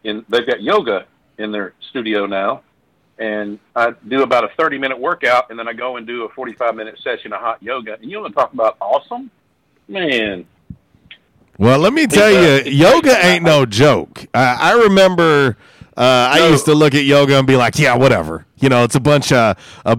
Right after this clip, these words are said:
Speaker 2: a bunch of candles lit, a bunch of, um, and, uh, all these, uh, s-, sitting dogs, sleeping dogs, you know, all this. And I was like, "Oh, this ain't nothing."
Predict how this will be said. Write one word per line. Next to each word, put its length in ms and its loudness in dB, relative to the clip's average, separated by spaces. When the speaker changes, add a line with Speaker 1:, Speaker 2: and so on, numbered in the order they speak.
Speaker 2:
a 120 2
bunch 280 0
of 160 -2
candles 580 -4
lit, 440 0
a 80 0
bunch 240 2
of, 240 2
um, 840 2
and, 340 2
uh, 300 2
all 180 2
these, 380 0
uh, 540 2
s-, 160 -16
sitting 460 -2
dogs, 360 2
sleeping 420 0
dogs, 600 0
you 100 4
know, 140 2
all 200 6
this. 380 0
And 140 4
I 80 4
was 180 2
like, 320 0
"Oh, 260 4
this 180 2
ain't 200 2
nothing." 340 0